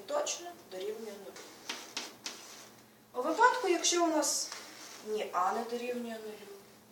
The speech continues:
ні Б не дорівнює нулю, значить ми можемо з вами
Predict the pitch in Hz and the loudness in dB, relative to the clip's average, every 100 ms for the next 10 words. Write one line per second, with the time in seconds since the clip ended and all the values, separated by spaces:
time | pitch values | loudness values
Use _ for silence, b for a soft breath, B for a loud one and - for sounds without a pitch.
0 | 180 175 175 - 185 220 254 247 233 233 | -14 -14 -14 0 4 6 4 2 -2 -4
1 | 233 220 220 214 214 202 - B B B | -4 -6 -6 -6 -6 -6 -10 B B B
2 | - 381 370 359 359 359 320 320 269 302 | 0 2 4 8 8 6 4 4 6 6
3 | 330 381 | 6 6